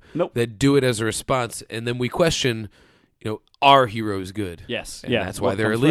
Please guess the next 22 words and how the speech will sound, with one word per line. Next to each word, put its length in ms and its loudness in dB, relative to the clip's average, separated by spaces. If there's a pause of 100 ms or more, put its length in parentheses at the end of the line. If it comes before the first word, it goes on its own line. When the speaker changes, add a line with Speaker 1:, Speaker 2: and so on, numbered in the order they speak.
(140)
Speaker 2:
illegal. 140 -6
Speaker 1:
Yep. 260 -4 (500)
Uh, 360 4
and 140 -2
so 120 0
Moloch 440 4
is 120 -4
one 140 -2
of 40 -2
the 60 -6
first 200 -6
guys 180 -2
that 120 -8
dies, 360 -2
and 180 -10
the 80 -10
reason 440 -6
Moloch 420 -4
dies, 560 -4
if 140 -16
you 100 -8
remember, 640 -4